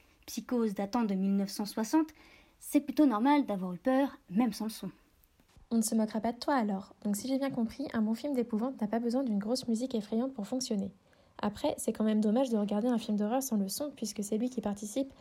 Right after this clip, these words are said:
Speaker 2: à construire cette ambiance angoissante. D'ailleurs, tu voulais aussi nous expliquer ce qui nous paralyse autant dans les B O des films d'horreur, non ?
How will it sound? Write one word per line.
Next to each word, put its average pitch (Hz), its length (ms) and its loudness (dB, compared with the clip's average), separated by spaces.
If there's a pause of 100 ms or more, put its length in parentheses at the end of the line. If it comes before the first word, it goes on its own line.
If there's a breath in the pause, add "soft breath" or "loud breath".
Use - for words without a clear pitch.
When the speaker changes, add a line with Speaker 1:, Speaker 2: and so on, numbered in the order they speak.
(220 loud breath)
Speaker 2:
à 208 120 0
construire 220 380 -2
cette 214 200 -4
ambiance 220 260 0
angoissante. 220 520 -2 (560 soft breath)
D'ailleurs, 214 260 6
tu 262 140 -6
voulais 208 180 2
aussi 208 200 0
nous 226 120 4
expliquer 208 340 -2
ce 269 80 -6
qui - 80 0
nous 202 100 2
paralyse 208 460 0
autant 226 240 0
dans 240 100 2
les 202 120 0
B 220 160 0
O 254 60 2
des 214 140 0
films 196 200 -2
d'horreur, 247 320 2
non ? 220 220 0